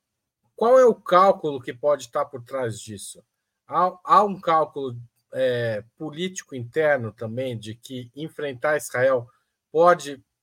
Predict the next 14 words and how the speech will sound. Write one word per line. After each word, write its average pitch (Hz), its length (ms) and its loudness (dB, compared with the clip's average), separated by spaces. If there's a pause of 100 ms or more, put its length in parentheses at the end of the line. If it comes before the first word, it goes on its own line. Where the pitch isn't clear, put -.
(200)
é, 123 480 2 (400)
alavancar 143 1000 0
a 117 60 -4
fúria 143 680 -6 (500)
dos 139 300 -12
setores 139 800 -6
evangélicos 127 1040 -4
mais 143 380 -4
radicalizados? 123 1120 -6 (680)
É, 117 440 -6 (280)
e, 131 160 -6
além 139 320 -2
disso, 123 480 -10 (640)
é, 110 640 -4